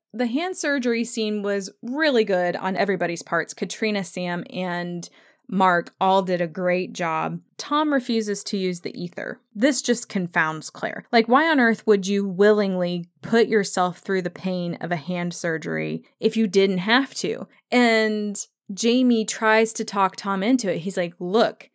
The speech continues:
Claire's done surgery on my hand, and that was not pleasant. And if I could have been put to sleep for it, you bet your ass I would have been. So just take the ether."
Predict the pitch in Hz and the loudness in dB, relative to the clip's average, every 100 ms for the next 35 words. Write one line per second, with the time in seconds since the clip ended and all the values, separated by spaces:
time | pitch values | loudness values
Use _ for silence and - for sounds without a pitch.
0 | _ - 330 392 370 339 302 247 233 208 | _ 0 4 4 4 4 4 4 2 2
1 | 185 180 185 202 214 190 170 170 175 - | 0 -2 0 0 0 -2 -4 -4 -6 -8
2 | - 185 175 170 175 - 165 196 226 196 | -6 -4 -4 -4 -6 -8 2 4 6 2
3 | 190 190 - 196 202 170 160 - 175 185 | -4 -6 -2 2 2 0 -6 -6 -4 2
4 | 214 247 220 196 180 175 196 185 165 - | 4 4 2 2 0 -2 -4 -4 -8 -6
5 | 202 208 - 180 165 160 165 _ _ 190 | -2 -2 -2 -2 2 2 0 _ _ -8
6 | 185 190 190 185 175 170 180 175 185 185 | 0 0 0 0 0 0 0 0 0 0
7 | 170 160 151 156 - 175 175 170 208 - | -2 -6 -6 -8 -4 -2 -2 -4 -6 -6
8 | - 247 240 208 220 208 - - | 0 0 2 -2 -2 -4 -6 -8